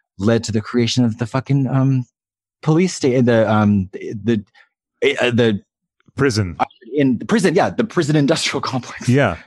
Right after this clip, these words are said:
Speaker 2: right.
Speaker 1: It's just like,
Speaker 2: Which,
Speaker 1: okay.
Speaker 2: i-, i-, is there a more ghoulish thing on, on, on
Speaker 1: Ghoulish.
Speaker 2: Yeah,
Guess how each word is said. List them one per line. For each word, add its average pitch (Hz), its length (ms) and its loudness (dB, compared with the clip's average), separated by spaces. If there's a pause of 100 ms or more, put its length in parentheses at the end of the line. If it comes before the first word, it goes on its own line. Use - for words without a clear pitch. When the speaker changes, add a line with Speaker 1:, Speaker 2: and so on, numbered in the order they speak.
Speaker 2:
right. 113 220 2
Speaker 1:
It's 110 140 -2
just 120 180 -4
like, 123 100 4
Speaker 2:
Which, 143 120 2
Speaker 1:
okay. 180 280 2
Speaker 2:
i-, 160 40 2
i-, 151 160 2
is 151 160 2
there 151 160 4
a 139 60 2
more 131 200 2
ghoulish 123 420 2
thing 104 400 -2 (200)
on, 95 340 0
on, 92 240 -2
on 87 600 -4
Speaker 1:
Ghoulish. 90 640 0
Speaker 2:
Yeah, 98 340 0